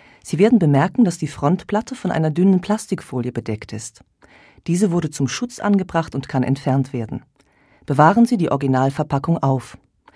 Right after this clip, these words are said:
Sie bietet, abgesehen von einem speziell angefertigten Flightcase, den besten Schutz für den Transport des Geräts, welches Sie übrigens nach Möglichkeit nie der prallen Sonnenbestrahlung sowie Temperaturen unter null Grad Celsius aussetzen sollten.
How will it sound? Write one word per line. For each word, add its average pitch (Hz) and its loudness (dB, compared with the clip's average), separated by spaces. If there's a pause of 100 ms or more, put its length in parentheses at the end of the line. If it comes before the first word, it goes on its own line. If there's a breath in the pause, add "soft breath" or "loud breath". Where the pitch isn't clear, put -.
(240 loud breath)
Sie - -6
bietet, 240 -2
abgesehen 143 -2
von 139 -4
einem 123 0
speziell - -4
angefertigten 135 0
Flightcase, 180 -2 (300 loud breath)
den 139 2
besten 165 -2
Schutz - -6
für 147 -4
den 131 0
Transport 180 -4
des - -10
Geräts, 156 -4 (320 soft breath)
welches 139 -2
Sie - -4
übrigens 147 0
nach 127 -2
Möglichkeit 147 -2
nie 175 2
der 139 0
prallen 135 0
Sonnenbestrahlung 135 0 (280 loud breath)
sowie 127 -4
Temperaturen 139 -2 (200 loud breath)
unter 135 0
null 135 4
Grad 120 -4
Celsius 127 -4
aussetzen 139 0
sollten. 113 -4